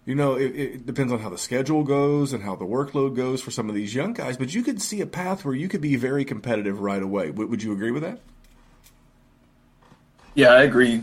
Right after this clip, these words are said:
Speaker 2: completely with that, and I actually love this move. Like I said, Najee has been my guy since,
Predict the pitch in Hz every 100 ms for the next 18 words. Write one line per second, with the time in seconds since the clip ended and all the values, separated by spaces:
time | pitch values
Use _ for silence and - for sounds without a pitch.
0 | - 104 - 147 123 117 104 113 107 117
1 | 117 110 107 104 107 107 107 107 110 113
2 | 110 - - 113 113 - 123 113 117 117
3 | 123 120 117 - 127 117 117 113 113 117
4 | 113 - - _ _ _ _ - - -
5 | 131 113 - - -